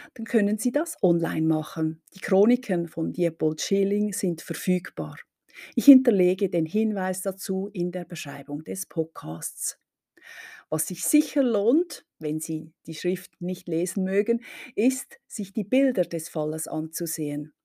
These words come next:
Sie begleiten den Text von Schilling. Dort wie,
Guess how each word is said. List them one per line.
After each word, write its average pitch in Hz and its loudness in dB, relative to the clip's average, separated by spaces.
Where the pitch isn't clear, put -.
Sie - -6
begleiten 165 0
den 160 -6
Text - -4
von 170 -8
Schilling. 160 -4
Dort 220 2
wie, 247 0